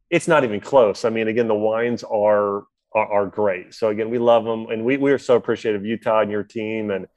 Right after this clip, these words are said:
what you have done to just bring these natural wines to us and get us access to these, because in America especially, it's very hard to even have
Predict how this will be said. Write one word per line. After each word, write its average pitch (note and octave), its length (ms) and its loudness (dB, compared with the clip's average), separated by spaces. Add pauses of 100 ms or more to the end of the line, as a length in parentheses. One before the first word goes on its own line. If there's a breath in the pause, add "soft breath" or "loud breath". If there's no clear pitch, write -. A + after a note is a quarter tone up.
(320)
what A2+ 140 0
you B2 80 2
have A2+ 160 -2
done A2+ 300 4
to A2+ 120 -6
just G#2 180 -10
bring A#2 300 2
these A2 160 -2
natural A2 640 0
wines G2+ 760 -2
to A2+ 140 0
us A#2 300 2
and G#2+ 60 -6
get G#2 100 2
us G2 140 -2
access B2 460 0
to A2 100 -4
these, G#2 220 -6
because C#3 200 0
in C3+ 80 0
America B2 540 0
especially, G2 800 -4 (280)
it's B2+ 140 -2
very C#3 300 4
hard B2+ 240 2
to B2 40 2
even A2+ 140 0
have G#2+ 160 -2